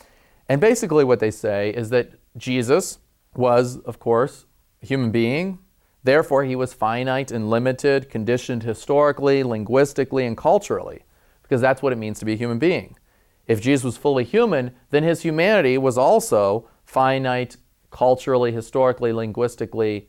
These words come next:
conditioned. And ultimately, that because his humanity is thus limited, it can only communicate a limited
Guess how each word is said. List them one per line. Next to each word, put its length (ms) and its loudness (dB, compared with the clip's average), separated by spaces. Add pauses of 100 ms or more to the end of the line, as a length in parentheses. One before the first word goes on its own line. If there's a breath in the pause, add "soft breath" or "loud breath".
(100)
conditioned. 640 -2 (320)
And 160 2
ultimately, 840 0 (460)
that 140 2
because 600 2
his 140 -4
humanity 500 -2
is 160 -2
thus 240 2
limited, 720 0 (1080)
it 80 0
can 140 2
only 320 4
communicate 760 0
a 80 2
limited 840 2